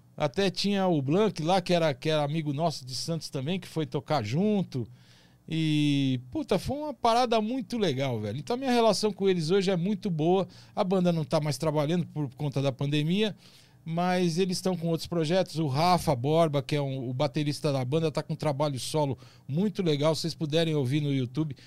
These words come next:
procura lá, Rafa Borba. Ele tem três músicas que a gente já fez junto lá no meu estúdio. É, e as músicas são bem legais, uma proposta bem diferente dos Aliados,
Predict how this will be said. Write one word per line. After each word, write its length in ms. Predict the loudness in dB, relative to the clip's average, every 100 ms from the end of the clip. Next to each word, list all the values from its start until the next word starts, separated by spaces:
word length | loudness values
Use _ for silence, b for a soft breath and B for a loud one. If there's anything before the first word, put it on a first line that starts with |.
| B -10
procura 380 | -4 2 4
lá, 160 | 4 4
Rafa 340 | 4 4 2
Borba. 440 | 2 2 2 2 -2 B B B
Ele 200 | -2 -2
tem 260 | 0 0 0
três 400 | 2 2 4 2
músicas 480 | 2 2 2 -2 -2
que 80 | -2
a 60 |
gente 280 | -2 -4 -2
já 140 | 0
fez 320 | 0 0 0 0
junto 400 | -2 -2 -2 -2
lá 160 | -2
no 80 | 0
meu 140 | -2
estúdio. 500 | -2 -2 -2 0 -2 -6 B B B B B -2
É, 880 | 2 4 4 6 6 4 4 0 -4 -12
e 840 | -4 -2 0 2 0 2 2 2 0
as 100 | 0
músicas 320 | 0 0 -2 -2
são 140 | 0
bem 340 | -2 0 2 2
legais, 440 | 2 0 0 0
uma 140 | -2
proposta 500 | -2 -4 -2 -2 -2 -4
bem 300 | 0 2 0
diferente 540 | -2 -2 0 -2 -6
dos 240 | -6 -4
Aliados, 580 | -2 -2 -2 -2 -4 -8